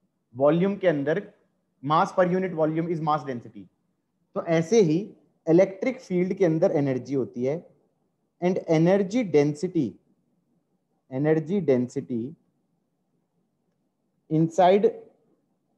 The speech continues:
electric field is given by, inside को या in electric field,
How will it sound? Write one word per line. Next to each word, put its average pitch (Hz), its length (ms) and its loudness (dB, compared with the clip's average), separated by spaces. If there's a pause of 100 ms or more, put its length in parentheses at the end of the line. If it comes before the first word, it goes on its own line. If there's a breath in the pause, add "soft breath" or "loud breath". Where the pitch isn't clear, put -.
(1700)
electric 160 540 0
field 156 180 2
is 147 220 0
given 123 200 0
by, 107 240 -4 (680)
inside 156 400 0
को 147 100 0
या 156 140 2
in 165 200 -2
electric 139 420 -4 (140)
field, 98 260 -8